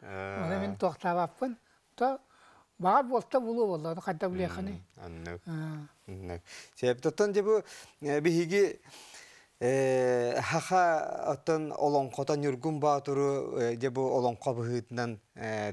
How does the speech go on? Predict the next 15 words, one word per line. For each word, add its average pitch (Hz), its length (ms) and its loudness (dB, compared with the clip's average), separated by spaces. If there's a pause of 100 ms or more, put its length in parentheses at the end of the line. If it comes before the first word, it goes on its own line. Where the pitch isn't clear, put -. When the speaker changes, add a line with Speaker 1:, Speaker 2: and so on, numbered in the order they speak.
Speaker 1:
туруоруга, 117 640 0
э, 127 680 -4
опера 143 460 2
быһыытынан 117 360 -2
туруоруга. 98 540 -6 (340)
Инне 151 300 -2
эмиэ 165 200 -2
же, 156 280 2 (380)
э, 127 640 -2
Сергей 156 260 0
Афанасьевич 151 720 -4
олох 139 340 0
өҥөтө 127 300 -2
элбэх 113 300 -2
дииллэр. 92 380 -10